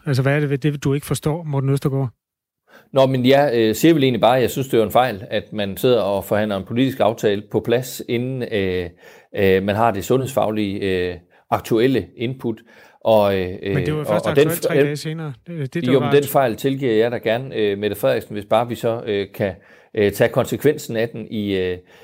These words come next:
Speaker 2: øh, i den her uge. Øh, og, og det er jo egentlig, det helt centrale her er jo ikke, øh, at, øh, at kigge tilbage, for vi kan jo ikke, øh, spole tiden tilbage. Det afgørende er jo at kigge frem, og der er det jo bare en god nyhed,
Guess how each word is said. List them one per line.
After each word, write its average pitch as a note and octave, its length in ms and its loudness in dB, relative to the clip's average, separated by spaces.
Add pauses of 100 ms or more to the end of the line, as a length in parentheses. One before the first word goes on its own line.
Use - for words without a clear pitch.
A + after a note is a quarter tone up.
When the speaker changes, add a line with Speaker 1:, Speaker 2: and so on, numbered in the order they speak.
(180)
Speaker 2:
øh, F#2 280 -4
i A2+ 100 -4
den B2+ 200 4
her B2 160 2
uge. A#2+ 260 -4 (340)
Øh, G#2+ 240 4
og, A2 180 0
og B2 80 0 (440)
det C3+ 60 6
er C3+ 60 8
jo C#3 100 4
egentlig, C3+ 380 -2 (480)
det B2 100 4
helt F3 240 -2
centrale A#2+ 460 -2
her B2+ 160 2
er G#2+ 100 4
jo C3 120 2
ikke, A2+ 460 -2
øh, G2 140 -6
at, G2 380 -4
øh, F2+ 260 -6 (460)
at A2 120 -2
kigge B2 200 -2
tilbage, A2+ 360 2
for B2 100 -4
vi A2 120 -4
kan B2+ 180 2
jo C3+ 100 2
ikke, C3 200 -6
øh, A2 120 -10
spole D3 280 -4
tiden B2 240 -4
tilbage. G#2+ 380 -4
Det G#2+ 200 0
afgørende B2+ 400 2
er G2 60 0
jo C3+ 120 0
at B2 60 -6
kigge A#2 220 -8
frem, B2+ 260 0
og G2 120 -6
der A2+ 120 0
er A#2+ 120 2
det G#3 100 2
jo D3 80 2
bare A#2 180 0
en C#3 60 -6
god D#3 240 0
nyhed, C3 380 -2